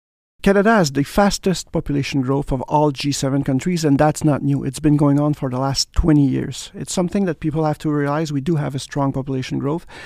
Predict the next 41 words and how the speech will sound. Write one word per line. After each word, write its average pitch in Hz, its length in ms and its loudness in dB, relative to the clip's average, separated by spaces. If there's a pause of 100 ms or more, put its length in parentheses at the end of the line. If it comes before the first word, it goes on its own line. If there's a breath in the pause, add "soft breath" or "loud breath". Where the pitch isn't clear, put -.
(160 loud breath)
Same 226 300 4
thing 233 160 4
with 170 160 0
the 156 240 0
immigration 147 500 0
rates. 147 400 -6
The 139 140 -2
number 156 300 4
of 147 120 2
immigrants 156 540 2
that - 160 -12
we 156 80 -2
receive 151 580 -4 (480 loud breath)
a - 80 -2
given 139 280 0
year 185 340 0
divided 143 540 -4
by 131 120 -2
the 123 120 -10 (100)
total 165 260 0
Canadian 139 440 -4
population, 143 600 -6 (520 loud breath)
our 156 240 6
immigration 180 540 4
rate 160 340 0
is, 139 720 -2
if 202 200 4
not 180 220 2
the 151 120 4
highest, 139 440 2
one 147 240 4
of 135 180 2
the 139 100 2
highest 131 460 0
of 147 120 2
the 139 80 0
G 139 140 -2
seven 139 320 0
countries 143 380 -2
for 120 220 -4
years. 135 640 0